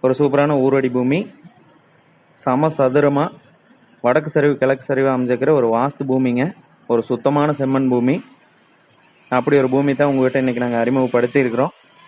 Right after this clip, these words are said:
எங்களோட சேனல் இப்பதான் நீங்க ஃபர்ஸ்ட் டைம் பாக்குறீங்க அப்படின்னா, எங்களோட சேனலை சப்ஸ்கிரைப் பண்ணிட்டு, பக்கத்துலயே இருக்கிற பெல் ஐகானை வந்துட்டு கிளிக் பண்ணி, ஆளுங்கிற ஆப்ஷனை வந்துட்டு செலக்ஷன் பண்ணி வச்சுக்கோங்க. அப்பதான் நாங்க அடுத்தடுத்து போடுற வீடியோ எல்லாமே உங்களுக்கு நோட்டிஃபிகேஷனா வருங்க.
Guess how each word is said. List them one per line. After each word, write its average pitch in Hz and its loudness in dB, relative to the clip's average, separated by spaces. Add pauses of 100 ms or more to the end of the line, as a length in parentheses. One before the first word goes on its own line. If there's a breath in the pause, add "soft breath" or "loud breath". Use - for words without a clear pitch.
(760)
எங்களோட 131 2
சேனல் 139 0
இப்பதான் 139 0
நீங்க 131 -2
ஃபர்ஸ்ட் 117 -2
டைம் 143 -2
பாக்குறீங்க 123 0
அப்படின்னா, 117 -2 (340)
எங்களோட 120 0
சேனலை 131 0
சப்ஸ்கிரைப் 135 -2
பண்ணிட்டு, 120 -2 (100)
பக்கத்துலயே 135 0
இருக்கிற 131 0
பெல் 123 2
ஐகானை 123 0
வந்துட்டு 113 -4 (800)
கிளிக் 135 0
பண்ணி, 135 0
ஆளுங்கிற 127 2
ஆப்ஷனை 120 -2
வந்துட்டு 117 -8
செலக்ஷன் 117 -4
பண்ணி 117 -2
வச்சுக்கோங்க. 113 -4 (560)
அப்பதான் 127 0
நாங்க 131 0
அடுத்தடுத்து 127 0
போடுற 127 2
வீடியோ 123 2
எல்லாமே 117 0
உங்களுக்கு 117 -4
நோட்டிஃபிகேஷனா 120 -2
வருங்க. 113 -2